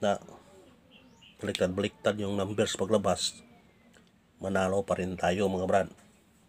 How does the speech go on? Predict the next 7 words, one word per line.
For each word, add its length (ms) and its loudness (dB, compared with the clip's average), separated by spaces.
Kaya 240 -2
ito 160 4
ang 160 0
ating 400 -2
unang 560 0
combination 560 -2
sa 320 0